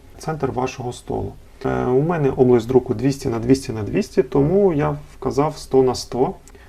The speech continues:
Також я поміняю висоту Z на сто, щоб провід, коли буду тестувати резонанс, не чіпляв стіл.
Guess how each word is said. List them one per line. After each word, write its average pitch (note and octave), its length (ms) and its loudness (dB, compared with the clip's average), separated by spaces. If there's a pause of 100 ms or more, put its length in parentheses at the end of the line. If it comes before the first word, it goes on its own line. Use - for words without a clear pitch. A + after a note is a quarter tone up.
(580)
Також C#3+ 420 -2
я B2 60 2
поміняю B2+ 640 -2
висоту A#2+ 420 -2
Z G#2+ 320 -4 (120)
на B2+ 360 -2
сто, F#3 420 -2
щоб C#3+ 340 -2 (460)
провід, D#3+ 380 0
коли C#3 460 2 (440)
буду C3 180 4
тестувати C3 560 2
резонанс, A#2+ 520 0
не C3 100 2
чіпляв B2+ 460 -2
стіл. - 340 -6